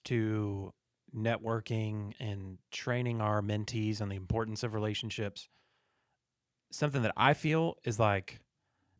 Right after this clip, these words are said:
it always comes back to motivation. Like, does this, does my mentee even have motivation to take what I'm trying to give him. And really what we're saying about this is that a mentor's job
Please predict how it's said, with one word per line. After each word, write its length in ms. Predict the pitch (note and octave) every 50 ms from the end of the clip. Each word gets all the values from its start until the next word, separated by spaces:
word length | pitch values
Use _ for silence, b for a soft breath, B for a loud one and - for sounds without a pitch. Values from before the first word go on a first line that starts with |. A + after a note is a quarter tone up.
| _ _ -
it 100 | B2 B2
always 180 | B2 B2 B2 -
comes 200 | - C3 A2+ G2+
back 260 | A2 A2+ A2 G#2 -
to 560 | - A#2+ A2+ G#2+ G#2+ G#2 G2+ G2 G2 F#2 - b b b b b b b b b b b b b b _ -
motivation. 840 | B2 A2 A2 A2+ A#2+ A2+ F#2 G#2 G#2 A#2 - - D3+ D3+ D3+ C#3+ -
Like, 320 | A#2+ G#2+ G2+ F#2+ - - -
does 160 | B2 G#2+ -
this, 140 | C#3 C#3+ C#3
does 240 | - - B2+ A#2+
my 120 | B2 C3+ C3+
mentee 240 | C3+ D3 D#3 - D3
even 200 | C#3+ C#3+ C#3 C3+
have 120 | A#2+ G#2+
motivation 840 | G#2 G#2 A#2 B2 A2+ G2 F#2+ G#2+ A2+ A2 - B2+ A#2+ A#2 A2+ A2+ A2
to 500 | - - A#2 G#2+ G#2 G2+ G2+ G2+ G2 F#2+ - _ _ _ _ _ _ -
take 280 | - C3 B2 A#2+ -
what 160 | - A#2 A#2+ A2+
I'm 240 | A2+ A2 G#2 G#2
trying 300 | G2 - - A2 G#2 G2+ G2
to 80 | G#2
give 220 | F#2 G#2+ G2+ F2+ -
him. 300 | - F#2 F2+ F2 F2 - _ _ _ _ _ _ _ -
And 200 | - B2+ A#2 G#2+
really 200 | A#2 C3+ C3+ B2+
what 180 | A#2 A2+ A2+ G2+
we're 160 | A2+ C3 B2+
saying 260 | - - B2 A#2 A2+
about 220 | G#2+ G#2 G#2 G2 -
this 200 | A2+ G#2+ - -
is 120 | G2+ F#2+
that 200 | G#2+ G#2 G2 F#2+ _ _ _ _ _ _ _ _ _ _ _ -
a 80 | A2+
mentor's 600 | G#2+ A2 C3 D#3 E3 - - C#3+ C3 A#2 A2 G2+
job 540 | G2+ A#2 A#2+ A#2+ A#2+ A2 G#2 G#2 G2+ G2 -